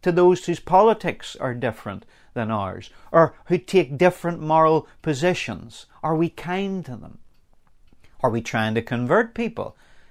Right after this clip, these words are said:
by clever manipulation or force of argument?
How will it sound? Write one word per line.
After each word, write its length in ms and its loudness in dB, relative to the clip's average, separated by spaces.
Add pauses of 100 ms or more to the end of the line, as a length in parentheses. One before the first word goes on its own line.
(220)
by 400 4 (120)
clever 400 4
manipulation 960 -4 (360)
or 140 4
force 580 0
of 120 -2
argument? 680 -2